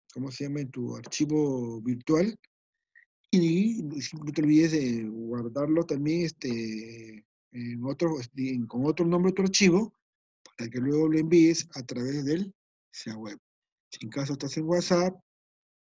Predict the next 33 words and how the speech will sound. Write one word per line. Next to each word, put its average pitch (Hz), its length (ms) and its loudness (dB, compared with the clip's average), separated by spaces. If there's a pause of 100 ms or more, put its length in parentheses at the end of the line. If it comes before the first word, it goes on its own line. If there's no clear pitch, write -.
y 107 400 -8
si - 120 -12 (120)
tuvieras 156 560 6
internet, 180 600 2
igual, 156 420 2
¿no? 156 80 0
Lo 156 140 -4
puedes 143 160 -2
guardar 139 240 -2
en 147 100 -4
tu 147 80 -6
archivo 156 560 0
virtual, 160 540 -2
y 135 60 -2
si 123 160 -8
no 131 160 -2
tuvieras 165 420 0
internet, 180 540 -2
me 185 180 -2
lo 175 120 -2
mandas 170 520 -2 (800)
a 165 140 2
través 147 360 0
de 147 80 0
imágenes 143 520 -4
y 151 80 -8
guardarías 127 520 -2
tu 151 80 -4
información 151 640 -4 (240)
en 170 280 0
tu 196 140 -2
folder 151 500 -2 (120)
físico. - 360 -12